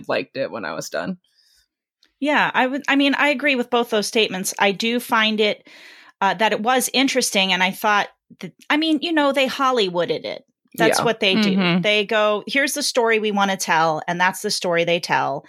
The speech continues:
Speaker 2: And okay, but then people who are like, I think,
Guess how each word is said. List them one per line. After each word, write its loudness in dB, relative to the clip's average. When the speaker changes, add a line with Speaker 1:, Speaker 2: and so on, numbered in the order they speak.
Speaker 2:
And 2
okay, 2
but -2
then 0
people 0
who 0
are -2
like, -2
I 0
think, -6